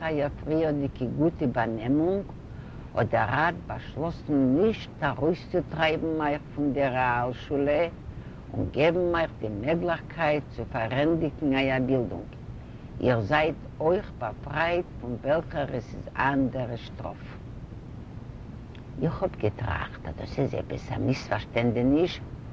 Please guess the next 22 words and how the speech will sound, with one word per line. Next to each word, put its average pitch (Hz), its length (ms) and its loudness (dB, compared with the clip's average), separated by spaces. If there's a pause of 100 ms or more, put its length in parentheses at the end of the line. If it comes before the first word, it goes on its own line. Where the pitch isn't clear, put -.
(160)
און 147 140 6
איבערגעהאקט 151 600 2
דעם 151 180 2
דירעקטאר. 147 600 -4 (920)
וואס 285 240 2
פאר 311 220 0
א 311 40 -4
שטראף? 349 540 0 (640)
וואס 233 240 0
האב 302 100 4
איך 330 180 0
אזוי 294 220 6 (180)
געטאן? 359 460 4 (1000)
שלאגט - 520 -2 (180)
מיר 127 300 4
נישט 117 420 -4
איבער. - 360 -8 (680)
האט 107 120 2
דער 110 160 2
דירעקטאר 107 520 -2
זיך - 260 -8
אפגערופן, 117 640 -4